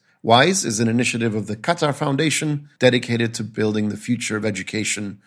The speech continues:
through innovation. This episode is the fourth in a series of six that explore post-pandemic priorities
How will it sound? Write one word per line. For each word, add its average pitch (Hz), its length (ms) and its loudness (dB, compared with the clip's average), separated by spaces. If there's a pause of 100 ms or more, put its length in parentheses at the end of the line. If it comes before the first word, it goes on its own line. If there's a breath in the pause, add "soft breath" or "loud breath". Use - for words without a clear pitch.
(160 soft breath)
through - 400 -6
innovation. 110 600 -2 (220)
This 190 160 0
episode 196 480 4
is - 180 -2
the 135 100 2
fourth 139 540 0
in 117 80 2
a 113 60 4
series 120 420 2
of 107 100 -6
six - 520 -2 (180)
that 131 140 2
explore 123 540 2 (100)
post-pandemic 131 840 -2
priorities 110 800 -2